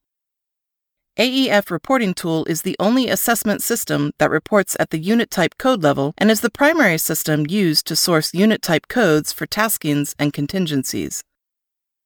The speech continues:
Commanders ensure A E F reporting tool is accurate and up to date. Inaccurate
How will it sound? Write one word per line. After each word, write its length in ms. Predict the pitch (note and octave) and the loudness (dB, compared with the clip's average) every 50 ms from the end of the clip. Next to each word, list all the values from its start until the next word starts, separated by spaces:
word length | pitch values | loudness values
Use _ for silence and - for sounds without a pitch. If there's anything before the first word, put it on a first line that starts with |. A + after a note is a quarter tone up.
| _ | _
Commanders 540 | - F#3 F3+ G3 A3+ C4 B3+ A3+ G3+ F#3+ - | -2 2 4 4 4 6 6 6 4 4 4
ensure 440 | D#3 D3+ C#3+ - - D#3 D3 D3 C#3+ - | 2 2 2 2 2 2 2 2 2 2
A 100 | - D#3+ | 2 2
E 220 | D#3+ D#3 - D#3+ | 2 2 2 2
F 180 | D3+ D3+ - - | 2 0 0 -2
reporting 480 | C#3+ C#3+ - - A3 A3+ G#3+ F#3 D#3 D3+ | -6 -6 -2 0 0 2 2 2 0 -2
tool 360 | - - D3 C#3+ C#3+ C#3+ - - | -4 -4 -2 -2 -2 -2 -2 -4
is 160 | C#3+ C3 - - | -4 -4 -2 -2
accurate 460 | F#3+ A#3 - - - C#3+ C#3 C#3 - - | -2 -2 -2 -2 -2 0 0 -2 -2 -4
and 140 | D3+ - | -4 -2
up 120 | - D3+ - - | -2 -4 -4 -6
to 80 | - C#3+ | -6 -4
date. 300 | C3+ F#3+ G3 D3 - _ _ _ _ _ _ _ _ _ _ _ _ _ _ _ _ _ | -2 -2 -2 -2 -4 _ _ _ _ _ _ _ _ _ _ _ _ _ _ _ _ _
Inaccurate 640 | - C4+ D#4+ E4 - G3+ F3 - - D#3 D3 C#3 C3 | 0 0 0 2 2 0 0 0 0 0 0 0 0